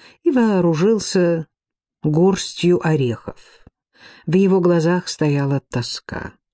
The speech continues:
Наша цивилизация обречена, Узер. Ещё немного, и тёмная сторона поглотит нас.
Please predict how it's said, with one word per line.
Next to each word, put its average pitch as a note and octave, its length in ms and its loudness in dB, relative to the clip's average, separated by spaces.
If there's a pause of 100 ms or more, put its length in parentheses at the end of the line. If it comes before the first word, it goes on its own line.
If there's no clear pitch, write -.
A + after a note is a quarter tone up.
(480)
Наша E3 760 0
цивилизация D3+ 1120 -2 (640)
обречена, D3 760 0
Узер. G#2 460 -10 (880)
Ещё G#3+ 220 0
немного, A#3+ 380 4
и F#3 80 4
тёмная F3+ 400 2
сторона D#3 460 0
поглотит D#3 680 -2
нас. - 560 -10